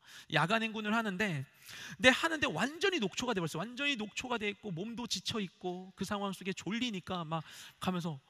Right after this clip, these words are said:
"어, 나 귀신 본 것 같아." 막 이러면서 가는 거예요, 사람들이. 막 그러면서 막 해롱해롱하면서 막 이렇게 막 걸어가고 있는데, 그러다가 잠깐 멈춰서 쉴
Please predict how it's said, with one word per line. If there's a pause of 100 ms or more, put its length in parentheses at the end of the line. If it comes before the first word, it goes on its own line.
"어,
나
귀신
본
것
같아."
막
이러면서
가는
거예요,
사람들이. (460)
막
그러면서
막 (220)
해롱해롱하면서
막
이렇게
막
걸어가고
있는데, (280)
그러다가
잠깐
멈춰서
쉴